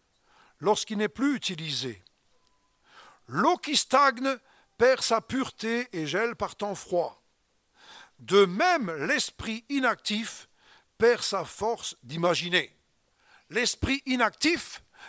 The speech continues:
perd sa force d'imaginer. Cet homme-là,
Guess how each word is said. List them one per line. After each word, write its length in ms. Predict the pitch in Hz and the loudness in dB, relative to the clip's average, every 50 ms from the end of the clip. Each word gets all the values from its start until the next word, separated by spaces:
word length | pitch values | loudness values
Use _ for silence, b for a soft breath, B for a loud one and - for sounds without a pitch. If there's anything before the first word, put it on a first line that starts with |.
| B B - | B B 0
perd 180 | 240 240 202 | 0 0 0
sa 220 | - - 220 208 180 | 0 -4 -4 -4 -4
force 380 | - - 254 311 - - - | -2 0 0 0 0 -2 -8
d'imaginer. 680 | 185 208 220 226 226 190 147 196 208 190 196 165 127 - _ _ _ _ _ _ _ _ _ _ _ b b b b | -8 -6 -4 -4 -4 -4 -4 -4 -2 -2 -2 -2 -4 -8 _ _ _ _ _ _ _ _ _ _ _ b b b b
Cet 220 | b - 214 180 226 | b -6 0 2 2
homme-là, 520 | 220 214 240 302 349 359 311 - - - | 2 4 6 6 6 6 6 2 -4 -12